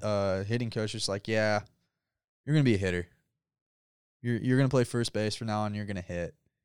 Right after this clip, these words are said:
'Cause you can just hit home runs." Okay.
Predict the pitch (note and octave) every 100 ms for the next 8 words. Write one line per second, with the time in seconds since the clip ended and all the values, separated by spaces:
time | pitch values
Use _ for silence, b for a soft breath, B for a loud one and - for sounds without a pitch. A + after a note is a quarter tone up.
0 | _ - A2+ A2 G#2+ G#2 G2 G2+ F#2+ F#2
1 | F2 F2 - - _ _ _ _ _ _
2 | _ _ _ - - A2+ C#3 A2+